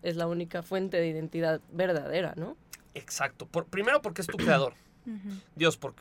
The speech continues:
Speaker 2: dos, porque es perfecto. Tres, porque su juicio es pe-, eh, es objetivo,
Speaker 1: Ujú.
Speaker 2: es real y es verdadero.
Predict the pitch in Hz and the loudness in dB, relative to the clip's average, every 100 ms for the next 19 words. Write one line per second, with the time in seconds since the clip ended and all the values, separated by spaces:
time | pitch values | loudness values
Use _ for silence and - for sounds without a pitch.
0 | - 143 156 - 143 - 135 - 123 - | -6 4 6 4 -4 -6 -6 -4 -6 -2
1 | 165 - - - - - - - - - | -4 -4 -20 -20 -20 -20 -20 -20 -20 2
2 | 175 170 160 - 160 143 151 - 156 - | 6 6 4 0 2 2 0 -2 -4 -2
3 | 156 - 165 - _ _ _ _ - _ | -2 -2 -4 -6 _ _ _ _ -20 _
4 | _ _ 160 - 160 - 160 - - - | _ _ 6 8 6 6 2 2 -4 -6
5 | - 143 - 185 240 - 190 165 165 - | -6 -6 -6 -6 -4 -2 -2 -4 -10 -12
6 | - - 147 147 156 180 156 147 143 127 | -10 -2 2 6 4 4 -2 0 0 -2
7 | 120 | -6